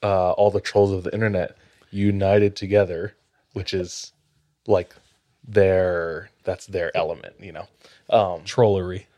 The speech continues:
Speaker 1: Yeah. <laughs> United together, and they're like, "What is the most podunk Walmart in all of the world?"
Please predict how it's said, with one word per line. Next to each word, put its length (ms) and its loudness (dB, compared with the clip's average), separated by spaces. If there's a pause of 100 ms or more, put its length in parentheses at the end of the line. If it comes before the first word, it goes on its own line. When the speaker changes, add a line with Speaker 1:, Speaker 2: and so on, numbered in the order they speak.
(100)
Speaker 1:
Yeah. 180 0 (600)
<laughs> 300 -20
United 340 4
together, 440 4
and 280 0
they're 80 2
like, 220 -4
"What 420 4
is 300 -2
the 80 -4
most 540 -4 (320)
podunk 800 2 (560)
Walmart 640 2 (140)
in 180 2
all 380 4
of 60 -2
the 100 6
world?" 440 0